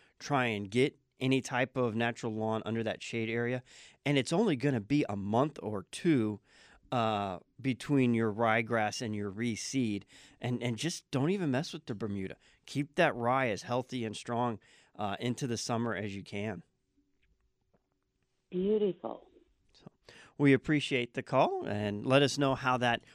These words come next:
Speaker 1: we, you got our number, Julia? We, we, we're gonna put a bug in our calendar to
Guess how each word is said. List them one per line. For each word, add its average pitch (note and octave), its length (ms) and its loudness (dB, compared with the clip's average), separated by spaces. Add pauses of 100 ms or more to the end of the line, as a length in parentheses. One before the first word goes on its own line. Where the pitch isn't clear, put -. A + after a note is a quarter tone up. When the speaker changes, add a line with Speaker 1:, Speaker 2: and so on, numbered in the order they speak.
Speaker 1:
we, B2 220 2 (220)
you A2+ 140 -4
got C#3 200 8
our C3+ 80 6
number, C3+ 320 4
Julia? D3+ 380 0 (420)
We, A2 220 -4 (280)
we, B2+ 340 -2
we're B2 200 0
gonna C3+ 240 2 (180)
put D3 160 2
a A#2 120 2 (800)
bug C3+ 360 4
in C3 120 4
our G#2+ 280 2 (100)
calendar C3 480 2
to F#2 160 -4